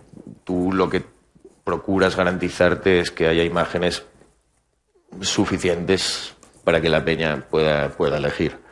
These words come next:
Eh, veréis que en algunas de las imágenes no son tan, tan de prensa, no tan, tan específicas. Yo siempre, yo, yo quería ser reportero, yo lo de prensa pues me vino un poco así porque sí,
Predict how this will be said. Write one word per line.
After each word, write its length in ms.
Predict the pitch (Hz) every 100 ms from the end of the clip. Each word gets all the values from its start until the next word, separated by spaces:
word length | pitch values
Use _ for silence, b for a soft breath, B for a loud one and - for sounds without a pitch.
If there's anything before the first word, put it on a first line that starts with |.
| B B B B B B B B B _ -
Eh, 360 | 78 80 78 78 -
veréis 500 | - 80 85 95 107
que 120 | - 92
en 60 |
algunas 360 | 87 87 101 98
de 80 | 98
las 180 | 95 101
imágenes 520 | 101 101 107 110 95
no 200 | 92 92
son 340 | - 90 82
tan, 580 | 76 85 82 78 78 - _ _ _ _
tan 220 | - 78
de 80 | 80
prensa, 580 | - 92 87 78 71 73 _ _ _ _ _ _ _ 80
no 80 | 80
tan, 380 | 78 78 71 -
tan 160 | - 78
específicas. 760 | 76 - 76 82 78 76 73 -
Yo 360 | 73 85 87
siempre, 540 | 78 - 85 82 87 - _ _ _ _ _ _ _ _ _ -
yo, 220 | 82 87
yo 220 | - 82
quería 240 | 90 92 82
ser 200 | - 87
reportero, 560 | 82 78 - - 80
yo 120 | 78 85
lo 140 | 85
de 100 | 82
prensa 360 | 82 85 76 82
pues 220 | 78 -
me 100 | 76
vino 160 | 80 80
un 80 |
poco 240 | 78 80 80
así 220 | 80 71
porque 260 | 82 78 -
sí, 240 | 98 85